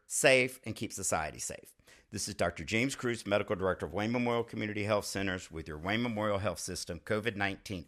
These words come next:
update for Monday, March first. Remember, you can hear this update anytime you'd like using the Radio Bowl podcast site. Go to radio bowl dot com to hear all of our updates anytime.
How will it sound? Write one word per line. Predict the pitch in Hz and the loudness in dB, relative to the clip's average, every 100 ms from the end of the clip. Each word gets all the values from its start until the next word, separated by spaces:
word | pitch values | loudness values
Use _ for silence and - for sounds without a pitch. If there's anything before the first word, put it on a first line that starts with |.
| 110 | -2
update | 117 - 107 107 - | 0 2 0 0 -6
for | 90 | -4
Monday, | 92 98 98 | -2 -2 -2
March | 90 85 82 - | -2 -4 -4 -8
first. | - - - - - - - - | -12 -14 -14 -20 -20 -20 -18 -6
Remember, | 92 110 92 | 2 2 2
you | 95 | -4
can | 101 101 | -4 -2
hear | 113 | -2
this | 104 92 | 0 0
update | 95 - - - | -2 -4 -8 -4
anytime | 120 - 135 127 | -4 -2 0 2
you'd | 123 107 | 0 2
like | 95 92 - _ | 2 2 -2 _
using | 95 90 | -8 -6
the | 85 | -2
Radio | 90 104 101 101 | 0 2 2 0
Bowl | 92 92 87 | 0 -4 -4
podcast | 95 76 - 64 60 | -4 -6 -6 -10 -8
site. | - - - _ - - | -10 -12 -16 _ -20 -10
Go | 98 | -4
to | 90 | -2
radio | 87 107 123 135 | 0 0 0 -2
bowl | 120 117 113 | -2 -4 -2
dot | 107 107 | -4 -4
com | - 98 92 95 | -6 -6 -6 -8
to | 80 | -10
hear | 80 | -8
all | 92 98 | -4 -2
of | 101 | -2
our | |
updates | 101 82 85 82 - - 82 | -2 -4 -8 -10 -10 -14 -12
anytime. | 82 78 71 50 - | -12 -12 -12 -14 -20